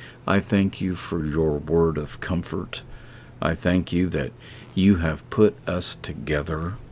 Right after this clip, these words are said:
and we're outside of Egypt. I thank you for the wilderness. I thank you for the cloud by day and the fire by night. I thank you for the comfort of the Holy Spirit.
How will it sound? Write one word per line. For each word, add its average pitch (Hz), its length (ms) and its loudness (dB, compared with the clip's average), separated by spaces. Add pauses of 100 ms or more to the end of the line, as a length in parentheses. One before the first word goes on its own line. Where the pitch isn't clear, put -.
(300)
and 76 180 0
we're 78 180 2
outside 80 440 -2
of 71 140 -8
Egypt. - 440 -10 (500)
I 90 140 0
thank 92 380 0
you 92 120 0
for 82 200 -6
the 76 100 -4
wilderness. 87 640 2
I 82 160 -2
thank 92 440 -2
you 87 260 -2 (400)
for 78 500 2 (360)
the 80 120 2
cloud 92 520 0
by 90 200 -2
day 82 320 0
and 85 140 0
the 80 40 -6
fire 71 300 -4
by 69 180 -4
night. - 460 -8 (260)
I - 100 -8
thank 73 340 -8
you 67 100 -6
for - 160 -10
the - 120 -14
comfort - 600 -8 (600)
of 69 140 0
the 69 100 -4
Holy 71 300 -2
Spirit. 67 580 -8